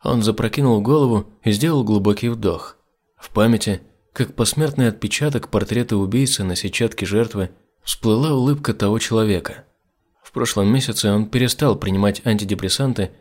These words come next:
не поинтересовавшись мнением лечащего врача, и сейчас вдруг испугался, что тьма снова поглотит его. Возможно, он поторопился. Полицейский понимал, что недуг может убить его.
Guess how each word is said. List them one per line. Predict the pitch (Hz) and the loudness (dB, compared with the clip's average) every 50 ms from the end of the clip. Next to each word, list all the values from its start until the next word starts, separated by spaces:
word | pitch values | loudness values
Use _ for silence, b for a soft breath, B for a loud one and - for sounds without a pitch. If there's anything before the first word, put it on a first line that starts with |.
| b b b | b b b
не | 127 123 | 0 2
поинтересовавшись | - 139 135 131 139 131 127 - - 139 143 147 131 - - 98 90 - | 2 2 2 2 0 0 0 0 0 2 2 2 2 0 -2 -4 -4 -2
мнением | - 95 107 123 127 113 104 95 90 - - - | 0 0 2 2 2 2 2 0 -2 -4 0 2
лечащего | 107 104 104 - 101 - - 98 98 | 2 2 2 0 -2 -2 0 2 2
врача, | 98 104 107 - - 95 85 - - - _ _ _ _ _ _ _ | 4 2 2 0 -2 -6 -8 -8 -10 -16 _ _ _ _ _ _ _
и | - 104 | -6 -4
сейчас | - 101 - - 123 117 104 | -4 -2 -2 0 0 -2 -2
вдруг | 101 104 104 - 104 | -2 -2 -4 -4 -4
испугался, | - - 107 98 113 120 120 101 - - 90 - - _ _ _ | -6 -4 -2 2 2 2 2 2 0 -4 -8 -8 -12 _ _ _
что | - - - 117 | -8 -6 -4 -4
тьма | - - 135 147 143 | 0 0 2 2 2
снова | 143 - 151 156 139 104 | 0 0 0 2 2 2
поглотит | 92 - 98 92 107 110 113 - 120 - | 0 -2 -2 0 0 0 0 0 -4 -4
его. | - - 95 - - - - _ _ _ _ _ _ _ _ _ - | -6 -8 -10 -10 -12 -16 -20 _ _ _ _ _ _ _ _ _ -2
Возможно, | 113 107 107 95 98 101 104 98 98 101 92 - - _ _ _ _ - | 0 0 2 2 2 2 2 2 2 0 -2 -2 -6 _ _ _ _ -2
он | - 113 104 | 0 0 0
поторопился. | - 107 117 110 104 101 - 143 135 113 98 - - - - - _ _ _ _ _ _ _ _ _ _ _ _ _ _ _ _ _ | 0 0 2 2 2 2 2 0 0 0 -2 -4 -8 -10 -14 -20 _ _ _ _ _ _ _ _ _ _ _ _ _ _ _ _ _
Полицейский | - - 104 92 - - 147 143 - 143 117 | -10 -8 -6 -4 -4 -2 -2 -2 -2 -4 -2
понимал, | - 131 113 104 98 98 104 110 110 104 - - _ _ - | 2 2 4 4 4 4 4 2 2 0 -4 -10 _ _ -12
что | - - - 117 | -6 0 2 2
недуг | 120 127 160 156 151 - | 2 2 2 0 0 0
может | 135 135 127 131 - 143 | 0 2 0 0 -2 -2
убить | 139 127 113 101 - - | 0 0 0 0 0 -4
его. | 87 71 - - - | -8 -8 -8 -10 -14